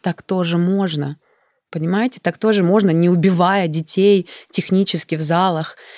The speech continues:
не нах-, не находясь там двадцать четыре на семь, можно просто на лайте выйти,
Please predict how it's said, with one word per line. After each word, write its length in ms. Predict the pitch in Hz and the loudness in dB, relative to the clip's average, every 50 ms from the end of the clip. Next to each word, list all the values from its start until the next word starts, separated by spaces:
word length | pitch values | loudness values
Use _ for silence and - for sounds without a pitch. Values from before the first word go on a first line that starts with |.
| - - - | -20 -12 -4
не 140 | - 170 160 | -2 0 2
нах-, 200 | 165 165 156 - | 2 0 0 0
не 140 | - 180 180 | 0 2 2
находясь 420 | 175 165 - 185 170 175 175 170 | 2 2 0 0 0 0 0 -2
там 140 | - 175 160 | -2 -4 -2
двадцать 300 | 156 160 165 165 - - | 0 0 -2 -2 -2 -6
четыре 260 | - - - 170 160 | -10 -8 -6 -4 -4
на 140 | 160 160 156 | -2 -4 -4
семь, 220 | - - 208 196 | -4 -2 0 2
можно 280 | 175 170 170 165 170 160 | 2 2 2 0 0 -2
просто 380 | - - 170 175 165 - - 160 | -2 -2 -2 -2 -2 -4 -6 -4
на 180 | 151 165 165 | -2 0 0
лайте 440 | 175 185 180 165 156 156 - - 156 | 2 2 0 0 -2 -4 -6 -8 -6
выйти, 420 | 147 160 196 220 - - - 175 | -4 -4 -4 -4 -6 -8 -8 -8